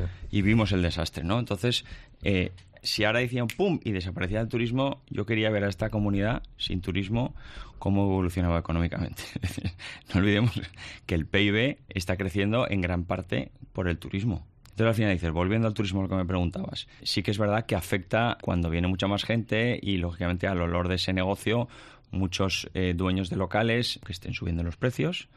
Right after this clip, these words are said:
y que, por tanto, la gente no pueda sostener unos alquileres y que eso provoque un efecto de, de expulsión. ¿Qué hay que hacer? Yo no tengo la varita mágica, ojalá la tuviera. Yo creo que el turismo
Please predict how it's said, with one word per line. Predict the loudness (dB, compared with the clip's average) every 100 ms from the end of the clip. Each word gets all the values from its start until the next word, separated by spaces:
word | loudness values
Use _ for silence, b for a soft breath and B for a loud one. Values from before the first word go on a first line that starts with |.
| -8
y | -4
que, | -2
por | 0
tanto, | 2 2 4
la | 2
gente | 2 2 0
no |
pueda | 0 -2
sostener | -4 -4 0 2
unos | 2 0
alquileres | -2 0 2 2 -2
y | -4
que | -2
eso | -2 -2 -2
provoque | 0 2 2
un | 0
efecto | -2 -4 -6 -6 -4
de, | -2 -2 -2
de | -2
expulsión. | -2 -2 -8 -6 -6 -6 B 2
¿Qué |
hay | 2
que | 4
hacer? | 2 4 2 0 -6
Yo | 0 2
no | 2
tengo | 2 2
la |
varita | 2 2 0
mágica, | -2 -2 -2 -2
ojalá | 0 0
la | 0
tuviera. | 2 2 2 0
Yo | 0 0
creo | 0
que | 0
el | -2
turismo | 0 2 2 2